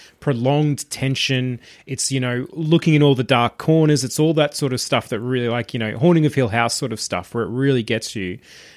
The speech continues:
And I think it's, these, these films are particularly interesting because, like I sort of said, for teenage Damien, the concept of this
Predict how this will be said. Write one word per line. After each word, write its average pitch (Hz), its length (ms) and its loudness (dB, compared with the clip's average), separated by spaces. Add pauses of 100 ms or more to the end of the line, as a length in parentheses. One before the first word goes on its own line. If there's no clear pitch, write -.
(100)
And 160 140 0
I 160 80 6
think 240 240 0
it's, - 200 -2
these, 175 340 2
these 185 260 2
films 254 240 -2
are 190 60 0
particularly 151 560 0
interesting 135 420 -2
because, 123 240 -2
like 165 160 0
I 180 60 2
sort 151 180 0
of 131 60 0
said, 120 200 0
for - 100 -10
teenage 156 520 0
Damien, 110 600 -2
the 123 80 -4
concept 165 440 0
of 127 120 -6
this 117 300 -4